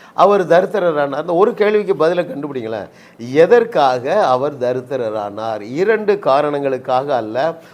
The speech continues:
ஒரே ஒரு காரணம் தான். அது என்ன காரணம் என்றால், "என்னை ஐஸ்வர்யவனாக்க." அப்ப இப்படிப்பட்ட வசனங்களை, இப்படிப்பட்ட புரிந்து கொள்ளுதலோடு நீங்கள் கேட்க கேட்க அல்லது தியானிக்க தியானிக்க உங்கள் எண்ணத்திலே பெரிய மாற்றத்தை காண்பீர்கள்.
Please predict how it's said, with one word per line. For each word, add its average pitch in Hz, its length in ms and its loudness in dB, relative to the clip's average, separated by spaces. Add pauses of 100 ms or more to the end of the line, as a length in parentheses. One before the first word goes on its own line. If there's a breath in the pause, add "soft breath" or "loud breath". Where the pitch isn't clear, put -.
(180 loud breath)
ஒரே 165 400 6
ஒரு 196 300 4
காரணம் 139 380 -4
தான். 151 140 0
அது 131 180 0
என்ன 190 300 -2
காரணம் 135 460 -2
என்றால், 123 480 -2 (280 loud breath)
"என்னை 165 460 0
ஐஸ்வர்யவனாக்க." 131 1400 -4 (300 loud breath)
அப்ப - 160 -6
இப்படிப்பட்ட 220 920 -2
வசனங்களை, 165 800 -2
இப்படிப்பட்ட 202 800 -2
புரிந்து 196 560 -2
கொள்ளுதலோடு 165 680 0 (300 loud breath)
நீங்கள் 143 340 -2
கேட்க 202 540 0
கேட்க 156 500 -2
அல்லது 143 340 -2
தியானிக்க 160 600 -4
தியானிக்க 127 680 -4 (260 loud breath)
உங்கள் 127 260 -4
எண்ணத்திலே 185 580 -2
பெரிய 190 380 -4
மாற்றத்தை 175 520 -4
காண்பீர்கள். 135 640 -2